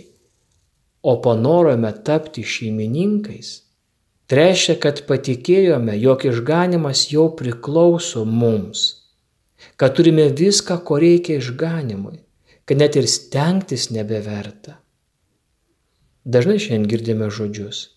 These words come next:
„Aš turiu Dievą širdy. Aš pats su juo pasikalbu, pats su juo išsiaiškinu. Man nereikia bažnyčios ir sakramento, sekmadienio mišių ir liturgijos, pasninko ir atgailos, juk Dievas mano širdy.“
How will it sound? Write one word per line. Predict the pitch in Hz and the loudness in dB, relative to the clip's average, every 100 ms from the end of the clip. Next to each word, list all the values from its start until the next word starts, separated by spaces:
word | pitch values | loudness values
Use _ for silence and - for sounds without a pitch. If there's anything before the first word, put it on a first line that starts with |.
| _ _ _ _ _ - | _ _ _ _ _ -6
„Aš | 120 120 - - | -4 -4 -10 -10
turiu | 139 123 | -6 -4
Dievą | 113 120 113 104 | -4 -2 -4 -4
širdy. | 107 - 110 117 110 104 - _ _ _ _ _ | -10 -10 -12 -10 -10 -12 -20 _ _ _ _ _
Aš | 156 - | -8 0
pats | 240 233 | 0 0
su | 113 | -4
juo | 101 | -6
pasikalbu, | 101 - 175 170 139 143 - _ _ _ _ | -6 -2 -2 -2 -8 -8 -16 _ _ _ _
pats | - 208 208 - | 0 0 0 -2
su | 113 | -2
juo | 110 | 0
išsiaiškinu. | 104 - 117 185 110 - 147 139 - _ _ _ - | 0 0 -2 -4 -6 -8 -10 -12 -14 _ _ _ -2
Man | 127 135 | 2 4
nereikia | 165 185 180 | 6 4 0
bažnyčios | 117 117 117 190 190 131 | 0 0 2 0 -2 -6
ir | 117 | -4
sakramento, | - 104 104 104 143 180 170 | -6 -4 -6 -4 -2 -4 -6
sekmadienio | 117 135 131 139 143 143 139 | -2 -2 0 0 2 2 2
mišių | 135 - 196 | 0 0 0
ir | 143 | 0
liturgijos, | 110 101 147 175 151 131 123 - - _ | -2 0 2 2 0 -4 -4 -8 -18 _
pasninko | 139 175 185 160 131 110 | -2 -2 -2 -4 -2 -2
ir | |
atgailos, | 107 113 113 123 160 165 - - | 0 0 0 2 2 0 -8 -6
juk | 151 147 147 - | 0 0 0 -10
Dievas | 120 160 135 98 - | 2 2 2 -2 -4
mano | 117 117 104 | -2 -2 -2
širdy.“ | 101 - 110 113 110 | -8 -12 -12 -10 -10